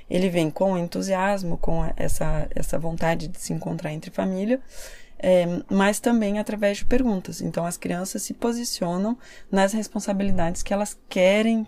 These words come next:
fazer naquela semana. E fica muito mais fluido e muito mais, até diria, mais difícil de dizer não quando foram elas que escolheram.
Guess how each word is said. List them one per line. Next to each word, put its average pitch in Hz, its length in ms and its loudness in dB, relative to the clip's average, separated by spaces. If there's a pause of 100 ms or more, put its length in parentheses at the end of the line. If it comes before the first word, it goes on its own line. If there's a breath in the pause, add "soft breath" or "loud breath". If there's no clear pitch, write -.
(100)
fazer 165 480 -6 (400 loud breath)
naquela 190 360 0
semana. 165 440 -2 (380 loud breath)
E 214 100 2
fica 240 240 4
muito 233 560 4
mais 180 600 -2
fluido 214 640 2
e 165 100 0
muito 196 340 -2
mais, 175 480 0
até - 180 2
diria, 220 320 0 (440 loud breath)
mais 233 180 8
difícil 247 440 2
de 190 120 -2
dizer 180 320 0
não 220 420 4
quando 277 360 4
foram 311 280 -2
elas 302 280 -4
que - 100 -8
escolheram. 156 540 -2